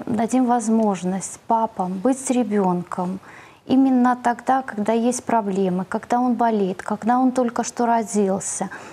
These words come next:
когда он недоношенный, я все время папам объясняю: «Вы вот берете на ладошку вот килограмм,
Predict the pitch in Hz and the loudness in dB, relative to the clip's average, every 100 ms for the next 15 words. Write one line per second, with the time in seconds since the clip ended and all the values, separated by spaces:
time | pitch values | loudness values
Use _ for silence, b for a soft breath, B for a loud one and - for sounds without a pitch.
0 | B - 220 208 262 262 262 233 262 254 | B -4 -2 0 2 4 4 4 4 4
1 | 240 196 - 196 196 220 220 247 277 262 | 2 0 -4 -4 -2 -2 -2 0 4 4
2 | 254 240 220 214 214 220 - 233 202 196 | 2 0 0 0 0 -4 0 0 0 -2
3 | 185 B B B 233 240 208 247 302 311 | -6 B B B 0 0 0 2 2 0
4 | 226 214 220 220 214 214 - - 202 202 | 0 2 2 0 0 -2 -2 -4 -4 -6
5 | - 214 208 196 196 190 190 | -4 -2 0 0 -2 -2 -6